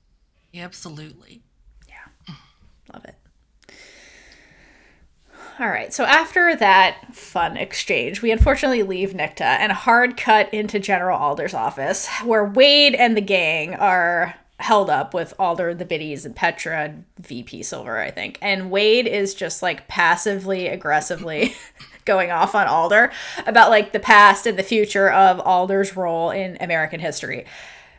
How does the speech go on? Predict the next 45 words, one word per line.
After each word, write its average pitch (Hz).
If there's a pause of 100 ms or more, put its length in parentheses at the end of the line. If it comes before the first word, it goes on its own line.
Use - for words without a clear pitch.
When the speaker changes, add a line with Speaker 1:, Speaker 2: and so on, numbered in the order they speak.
(600)
Speaker 2:
And 269
all, 302
and 247
Wade's 370
just 277
like, 254
"Yeah, 339
you 302
did 381
a 269
good, 254
air 226
quotes, 233
uh, 214
"you 240
did 240
some 254
good," 190
air 170
quotes, 170
but, 202
uh, 175
you 311
crossed 233
a 220
fuck -
ton 208
of 180
lines 156
along 170
the 190
way, 160
Miss 175
Alder." 156 (1000)
And 240
Alder 294
tries 381
to, 311
like, 285
defend 339
herself 277
and 262
be 254
like, 233
"Yeah, 226